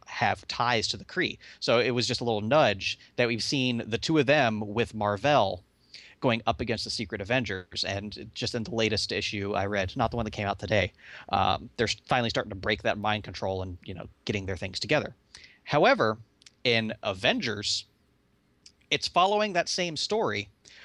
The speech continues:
but it's all about Noh-Varr turning <laughs> on the Avengers and selling them out to the Kree, to the point where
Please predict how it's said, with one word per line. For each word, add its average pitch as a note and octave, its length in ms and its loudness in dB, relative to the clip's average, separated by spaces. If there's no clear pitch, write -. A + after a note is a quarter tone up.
but D3 160 4
it's D3 140 2
all F3+ 180 2
about F3+ 260 4
Noh-Varr D3 840 2
turning D#3+ 600 2
<laughs> - 440 0
on E3+ 220 4
the C#3+ 140 4
Avengers A#2+ 680 -2
and C#3 380 2
selling F3+ 340 0
them B2+ 140 -2
out G3 180 2
to - 200 -6
the A#2 80 -4
Kree, F#2+ 380 -6
to D#3 100 -2
the D3+ 80 0
point E3 300 0
where C3+ 380 4